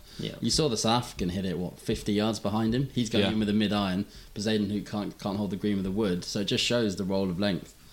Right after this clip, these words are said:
Speaker 2: Um, obviously, it's more important on different styles of courses, but there you can really put the accelerator down with a
Speaker 3: Yeah, he
Speaker 2: good
Speaker 3: had a
Speaker 2: drive, and it
Speaker 3: massive
Speaker 2: puts so much
Speaker 3: advantage there.
Speaker 2: pressure on, yeah.
Speaker 1: I must admit, it was the first time I'd seen,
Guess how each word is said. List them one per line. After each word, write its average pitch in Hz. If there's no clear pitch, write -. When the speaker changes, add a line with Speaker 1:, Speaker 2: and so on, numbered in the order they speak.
Speaker 2:
Um, 85
obviously, 104
it's 92
more 101
important 90
on 90
different 90
styles 95
of 85
courses, 92
but 80
there 92
you 92
can 90
really 92
put -
the 87
accelerator 90
down 80
with 80
a 85
Speaker 3:
Yeah, 101
he 92
Speaker 2:
good 95
Speaker 3:
had 101
a -
Speaker 2:
drive, 101
and 104
it 104
Speaker 3:
massive 95
Speaker 2:
puts -
so 95
much 95
Speaker 3:
advantage 92
there. 80
Speaker 2:
pressure 80
on, 78
yeah. 80
Speaker 1:
I 170
must 175
admit, 180
it 143
was 143
the 139
first 165
time 143
I'd 123
seen, 131